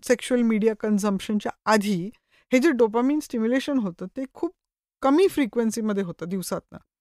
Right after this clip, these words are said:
आपण खूप कुठलीतरी, कोणीतरी काकांनी टॉफी दिली, आपण, म्हणजे आम्ही लहानपणी आमच्या एक आजोबांच्याकडे जायचो, त्यांच्या आजोबांकडे बसलं आणि दोन चार आम्ही श्लोक म्हणले त्यांच्याबरोबर की आम्हाला एक श्रीखंडाची गोळी मिळायची.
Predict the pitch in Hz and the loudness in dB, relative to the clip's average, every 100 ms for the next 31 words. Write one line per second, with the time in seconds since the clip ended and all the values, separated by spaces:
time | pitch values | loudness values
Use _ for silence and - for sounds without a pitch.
0 | _ _ _ - 254 262 285 240 247 233 | _ _ _ 0 2 2 0 -2 -4 -2
1 | 240 240 233 240 247 233 226 - - 220 | -2 0 0 0 -2 -4 -6 -8 -2 0
2 | 220 220 226 220 196 214 185 190 180 175 | 0 -2 2 2 2 -2 0 0 0 -4
3 | 165 165 _ _ _ - 208 214 208 202 | -6 -10 _ _ _ -12 -4 -2 -2 -2
4 | 190 190 196 220 220 240 233 220 214 220 | -6 -6 -2 0 2 2 2 0 0 -2
5 | 220 208 208 208 196 202 202 220 226 220 | 0 -2 -2 -2 -2 -2 0 2 2 2
6 | 220 208 196 170 - 196 196 196 196 208 | 2 2 0 -2 -6 -8 -6 -4 -4 -2
7 | 220 220 226 214 247 - 220 196 202 208 | -2 -2 -2 2 2 2 -4 -6 -10 -8
8 | 214 214 220 220 208 214 214 - 208 214 | -4 2 4 4 2 0 -2 -6 -4 -2
9 | 214 214 247 233 240 254 240 233 208 202 | -2 0 2 2 4 6 6 4 0 -2
10 | 208 202 180 185 190 208 214 220 226 254 | -2 -2 -2 -6 -4 -2 0 -2 -2 -4
11 | 214 240 214 196 220 208 202 180 151 - | 0 2 2 2 6 6 6 2 -4 -12